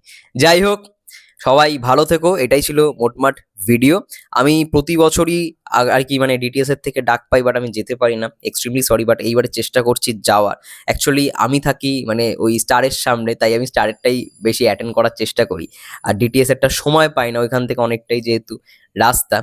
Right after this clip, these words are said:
স্টারের যেহেতু পাবলিক রিয়াকশনটাও আমাকে নিতে হয়। যাই হোক, আমি তার জন্য স্টারেই থাকি, ওইখানটা ওয়েট করে আমি স্টারেই থাকি। আর মহারাজা থেকে শুরু করে আরও অনেক ইউটিউবার্স যারা সাউথের দিকে আর কি, ওদের সুবিধা হয়, তাই সাউথের দিকে ওরাই থাকে।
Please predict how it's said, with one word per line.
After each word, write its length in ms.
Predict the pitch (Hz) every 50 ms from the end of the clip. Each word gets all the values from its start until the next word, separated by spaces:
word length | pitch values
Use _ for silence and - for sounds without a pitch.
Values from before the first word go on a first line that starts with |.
| - _
স্টারের 520 | - - - - - - 127 127 135 135
যেহেতু 240 | 131 139 135 135 135
পাবলিক 560 | - 123 117 110 117 120 127 135 131 - - _ _ -
রিয়াকশনটাও 600 | 117 123 123 120 - - - 123 120 127 127 123
আমাকে 180 | 123 123 127 120
নিতে 280 | 117 113 110 - 123
হয়। 140 | 117 110 110 - _ - _ _ _
যাই 180 | 135 143 147 160
হোক, 80 | 165
আমি 100 | 160 160
তার 120 | 156 147 135
জন্য 200 | 139 147 147 143 -
স্টারেই 380 | - - - 123 123 131 139 147
থাকি, 380 | - - 113 90 - - 90 - - - _ _ _
ওইখানটা 300 | 113 110 131 120 120 127
ওয়েট 120 | 120 123
করে 140 | - - 127
আমি 80 | 127 127
স্টারেই 300 | - - 107 104 113 120
থাকি। 320 | - 107 95 - - 127 - _ - - _
আর 100 | - 147
মহারাজা 420 | 147 143 139 139 139 139 135 131
থেকে 160 | 131 139 127 127
শুরু 200 | 127 131 123 117
করে 140 | 120 120
আরও 180 | 113 107 117 120
অনেক 260 | 110 107 123 160 175
ইউটিউবার্স 420 | 180 160 - 139 135 131 127 - 123 120
যারা 220 | 123 120 120 120 117 - - - - -
সাউথের 420 | - - 127 120 123 - 135 123 123
দিকে 280 | 123 110 - 123 120
আর 100 | 113 113
কি, 120 | 117 120 117
ওদের 120 | 113 117
সুবিধা 380 | - - 113 110 117 113 113 101
হয়, 160 | 92 95 - - _
তাই 140 | - 113 113
সাউথের 280 | - 101 98 95 110 101
দিকে 180 | 95 104 101
ওরাই 260 | 104 98 95 98 104
থাকে। 280 | 101 - 95 - - -